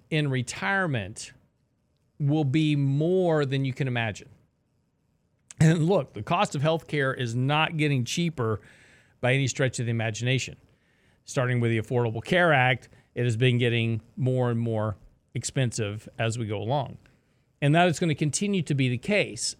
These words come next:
And so as healthcare costs keep going up, and look, the more you wanna socialize <laughs> healthcare, you keep getting higher cost and lower quality. So if you're gonna want good healthcare in retirement, it's gonna be private eventually, private healthcare that you'll pay for, and that will be very expensive.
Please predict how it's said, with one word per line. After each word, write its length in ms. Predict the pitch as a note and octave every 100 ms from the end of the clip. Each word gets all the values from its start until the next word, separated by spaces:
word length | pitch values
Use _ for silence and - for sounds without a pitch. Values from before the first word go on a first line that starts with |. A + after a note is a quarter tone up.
| -
And 180 | D3+ C3+
so 160 | E3 D3+
as 280 | D#3 D3
healthcare 420 | F#3 G3 - F3 -
costs 340 | D#3+ C#3+ -
keep 240 | - D3
going 380 | C3+ B2+ A2+ B2+
up, 400 | F#3+ F3+ A#2 - - _ _ _ _ _ -
and 120 | F3
look, 160 | G3 D3
the 140 | E3+
more 240 | E3+ G#3+ A3
you 120 | G3
wanna 220 | F#3+ F3
socialize 580 | - F3 - F#3 F3 -
<laughs> 40 |
healthcare, 540 | G#3 E3 - F3+ F3+ E3+
you 200 | D3 C3
keep 220 | D#3 C#3+
getting 260 | D3 C#3
higher 300 | B2+ C#3+ B2+
cost 400 | A2+ C#3 B2+ B2
and 100 | C3+
lower 160 | B2+ A#2
quality. 560 | - B2+ A2 G#2 - F#2+
So 360 | - C3 G#2 - - - - -
if 180 | C3 B2
you're 140 | C#3
gonna 200 | C3 E3+
want 280 | E3 D#3 D3
good 160 | C#3+ C3
healthcare 300 | C#3+ C3 C#3+
in 100 | A#2+
retirement, 520 | A#2 C#3 C#3 B2+ A#2
it's 120 | A#2
gonna 180 | D3 C#3
be 120 | B2
private 440 | - D3 C#3+ C3+ A#2
eventually, 480 | A2 C#3 B2 A#2
private 340 | A2 C3+ C#3 A#2+
healthcare 400 | A#2+ A#2 C3+ A#2
that 140 | A2+
you'll 120 | - G2+
pay 180 | D3
for, 280 | D#3+ B2+ A2+
and 140 | B2+ C3
that 120 | D3
will 140 | D3 B2+
be 140 | C3
very 440 | A2+ C#3+ D3+ C3+
expensive. 540 | G2 - - D#2 -